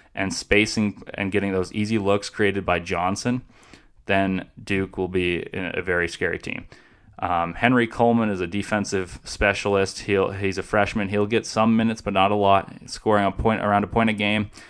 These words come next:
Jamin Brakefield is a very athletic small forward, power forward mold that will get a few minutes similar to Coleman. He'll score around two. And lastly, the last rotational player will be Patrick Tape, uh, transfer,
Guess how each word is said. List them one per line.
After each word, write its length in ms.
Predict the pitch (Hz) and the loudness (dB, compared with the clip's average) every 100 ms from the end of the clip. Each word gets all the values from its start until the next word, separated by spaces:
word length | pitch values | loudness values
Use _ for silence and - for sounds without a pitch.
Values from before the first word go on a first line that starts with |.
| - - | -20 -4
Jamin 400 | - 110 123 113 | 2 4 4 4
Brakefield 580 | 110 110 - 120 110 107 - - _ _ | 4 2 2 2 2 0 -12 -20 _ _
is 180 | 113 101 | -4 0
a 60 | 98 | 0
very 360 | 104 110 107 | 4 6 6
athletic 840 | 90 90 92 90 95 107 104 - - _ - | 6 4 0 4 4 4 0 -8 -20 _ -16
small 360 | - - 104 | -8 2 6
forward, 260 | 104 107 98 | 6 6 4
power 300 | - 98 101 | 4 4 4
forward 320 | - 104 98 | 4 4 4
mold 360 | 95 95 95 95 | 2 2 2 2
that 280 | 90 - - | -2 -4 -6
will 220 | 101 95 | -2 -2
get 260 | 101 107 | 0 0
a 60 | 98 | 0
few 240 | - 110 | 0 0
minutes 280 | 101 98 98 | 0 0 -4
similar 320 | - 101 92 | -4 -2 0
to 120 | 95 92 | 0 0
Coleman. 400 | - 120 123 107 | 4 4 4 0
He'll 120 | 107 | -2
score 180 | - 104 | -2 0
around 180 | 101 | 0
two. 320 | - 123 117 113 - - - - | 0 0 0 -2 -20 -20 -20 -2
And 240 | 107 104 | 2 2
lastly, 600 | 104 104 110 - 117 110 | 6 6 6 4 2 2
the 160 | 104 95 | 2 2
last 260 | 92 92 - | 4 4 4
rotational 500 | 101 95 92 95 85 | 2 2 2 -2 0
player 300 | 107 107 101 | 2 4 4
will 120 | 90 | 2
be 200 | 90 87 | 0 -2
Patrick 500 | - - 98 - - | 0 4 4 2 -2
Tape, 600 | 98 92 110 107 107 - - - | 0 2 2 4 2 -2 -16 -18
uh, 400 | - 95 90 87 87 | -2 2 4 2 0
transfer, 640 | - 117 117 117 - 120 | -2 2 2 2 2 0